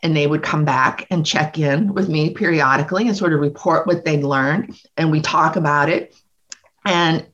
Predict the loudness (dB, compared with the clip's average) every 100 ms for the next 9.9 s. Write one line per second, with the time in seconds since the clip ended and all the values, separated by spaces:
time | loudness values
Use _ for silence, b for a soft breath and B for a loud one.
0 | -4 2 2 2 0 0 0 0 0 -2
1 | B B B B -6 0 2 4 2 0
2 | -2 B B _ -18 -10 -2 0 2 2
3 | 2 2 0 -4 _ B B _ 0 2
4 | 2 2 2 2 0 0 0 -2 -2 -6
5 | _ _ _ -8 -2 0 0 0 0 0
6 | -2 -6 -4 -2 -2 -6 -6 -4 -2 -2
7 | -4 B B B B -2 2 2 2 2
8 | 2 0 0 0 0 0 0 2 4 2
9 | 2 0 -2 -4 -4 -2 -2 -4 -6